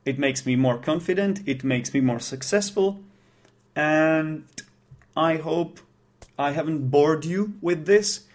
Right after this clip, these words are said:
I hope you don't mind me talking about myself a little bit.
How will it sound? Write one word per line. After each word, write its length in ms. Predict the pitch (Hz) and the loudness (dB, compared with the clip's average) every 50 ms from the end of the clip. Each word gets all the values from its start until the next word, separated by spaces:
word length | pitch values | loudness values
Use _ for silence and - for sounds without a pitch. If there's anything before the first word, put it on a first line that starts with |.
| _ _ _ _ _ _ | _ _ _ _ _ _
I 140 | 139 143 139 | -4 -2 -2
hope 260 | 147 165 160 156 143 | 0 0 -2 -2 -2
you 80 | 151 147 | -6 -2
don't 320 | 139 147 151 147 139 131 | -2 -2 0 -2 -2 -2
mind 320 | 139 143 139 139 139 127 | 0 0 2 2 0 0
me 180 | 131 139 139 135 | 0 0 0 0
talking 420 | 131 - 143 131 127 131 139 131 | 0 -2 -2 -2 0 -2 -2 -2
about 220 | 135 127 127 127 123 | 2 2 2 2 2
myself 500 | 131 127 127 127 - - 143 147 - - | 2 0 2 0 0 -2 -2 -2 -2 -4
a 20 | |
little 180 | 156 160 165 170 | -4 -2 -2 2
bit. 280 | 170 190 190 185 - | 2 2 2 2 -2